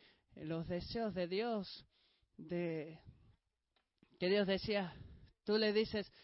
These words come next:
"Bueno, Dios, puedes dejar de llamarme para hacer cosas imposibles para ti. He terminado con eso, estoy cansado de eso, que me llames para hacer cosas imposibles para ti".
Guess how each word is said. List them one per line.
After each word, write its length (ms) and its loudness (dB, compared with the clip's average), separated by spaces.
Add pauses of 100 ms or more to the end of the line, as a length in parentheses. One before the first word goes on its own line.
(140)
"Bueno, 240 2
Dios, 280 2
puedes 280 2
dejar 340 0
de 120 2
llamarme 580 0
para 180 0
hacer 220 -4
cosas 320 -2
imposibles 520 -6
para 220 -6
ti. 400 -6 (2000)
He 140 -4
terminado 640 -2
con 180 -4
eso, 180 -8
estoy 180 -10
cansado 600 -6
de 120 -10
eso, 200 -12
que 80 -14
me 100 -10
llames 280 -6
para 180 -6
hacer 220 -10
cosas 360 -10
imposibles 540 -16
para 200 -20
ti". 120 -20